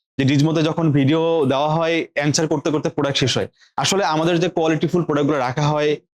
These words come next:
এ, যারা আমাদের কাছ থেকে প্রোডাক্ট নেয়, দেখে তাদের পুরো ফ্রেন্ড সার্কেল, ফ্যামিলি চলে আসে। এই অফারগুলো দেওয়ার পর কিন্তু প্রোডাক্টগুলো বেশিক্ষণ থাকে না। যাদের দরকার একটু দ্রুত আসবেন, তাহলে প্রোডাক্টগুলো পাবেন। এই স্টক শেষ হয়ে গেলে আমাদের কিন্তু আগের প্রাইসে আবার চলে যাবে, তখন এসে সেম কমপ্লেইন, কোনো রকম গ্রহণযোগ্য না।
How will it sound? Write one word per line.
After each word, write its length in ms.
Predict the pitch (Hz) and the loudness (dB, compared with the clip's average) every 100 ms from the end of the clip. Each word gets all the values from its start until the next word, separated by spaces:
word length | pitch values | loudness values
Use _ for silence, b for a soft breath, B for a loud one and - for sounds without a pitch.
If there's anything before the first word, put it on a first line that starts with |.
| - | -6
এ, 100 | 123 | -2
যারা 240 | 117 131 143 | 0 0 0
আমাদের 240 | 139 135 | 0 0
কাছ 120 | 147 | 0
থেকে 120 | 156 | -2
প্রোডাক্ট 380 | 156 143 139 135 | -2 0 0 0
নেয়, 220 | 143 143 147 _ _ - | 0 0 -2 _ _ -6
দেখে 160 | 135 151 | -2 0
তাদের 180 | 143 156 | 0 0
পুরো 240 | 160 160 | 0 0
ফ্রেন্ড 260 | 160 156 147 | 0 0 0
সার্কেল, 280 | 156 156 | 0 0
ফ্যামিলি 340 | 143 151 143 143 | 0 0 2 0
চলে 240 | 147 131 | 0 0
আসে। 240 | 110 - 98 _ b b - | 0 -2 -4 _ b b -4
এই 220 | 147 185 | 0 0
অফারগুলো 460 | 151 156 185 170 180 | 0 0 0 2 2
দেওয়ার 220 | 156 160 | 0 0
পর 140 | 175 | 0
কিন্তু 160 | 165 170 | 0 0
প্রোডাক্টগুলো 360 | 160 151 151 | 0 0 2
বেশিক্ষণ 380 | 147 143 147 151 | 2 0 0 -2
থাকে 280 | - 120 139 | -2 -4 -2
না। 160 | 104 92 117 | -2 0 0
যাদের 280 | 127 151 | 2 2
দরকার 280 | 139 156 226 | 2 2 0
একটু 200 | 226 165 | 0 2
দ্রুত 240 | 156 180 208 | 2 2 2
আসবেন, 340 | 202 190 320 - _ _ | 0 0 0 -4 _ _
তাহলে 240 | 170 175 | -2 0
প্রোডাক্টগুলো 440 | 180 180 175 160 160 | -2 0 2 2 2
পাবেন। 280 | 135 117 113 | 0 -2 -2
এই 240 | - 202 202 | 0 0 0
স্টক 220 | - 208 | 0 -2
শেষ 240 | 196 190 | 0 0
হয়ে 140 | 202 196 | 2 2
গেলে 240 | 208 262 - _ | 2 0 -4 _
আমাদের 320 | - 156 165 170 | -4 0 0 2
কিন্তু 180 | 185 | 0
আগের 300 | 151 151 175 | 0 0 0
প্রাইসে 280 | 151 170 160 | 0 0 0
আবার 240 | 143 143 165 | 0 0 0
চলে 220 | 156 143 | 0 0
যাবে, 140 | 123 | 0
তখন 280 | 143 131 127 | 0 -2 0
এসে 220 | 156 202 | 0 0
সেম 340 | 185 180 170 160 | 0 0 0 0
কমপ্লেইন, 420 | 156 143 180 277 | 0 0 -2 -4
কোনো 420 | - _ - 185 | -6 _ -4 -2
রকম 200 | 185 180 | 0 2
গ্রহণযোগ্য 460 | 151 180 170 165 190 | 2 2 0 2 0
না। 160 | 233 | -2